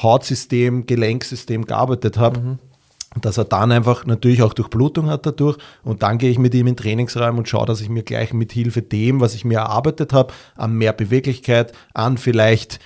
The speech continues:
Speaker 1: Durchblutung, an vielleicht Schmerz reduziert, weil ich den spürt man ja trotzdem,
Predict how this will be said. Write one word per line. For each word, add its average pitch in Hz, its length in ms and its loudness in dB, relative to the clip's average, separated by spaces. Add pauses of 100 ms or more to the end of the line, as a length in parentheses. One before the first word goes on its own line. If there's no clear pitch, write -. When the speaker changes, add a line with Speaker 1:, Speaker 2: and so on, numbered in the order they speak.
(180)
Speaker 1:
Durchblutung, 143 680 0
an 123 240 -4
vielleicht 117 540 0
Schmerz 120 480 2
reduziert, 127 540 0
weil 113 120 4
ich 110 120 -4
den 110 460 -4 (420)
spürt 123 340 2
man 113 140 4
ja 110 80 2
trotzdem, 120 500 0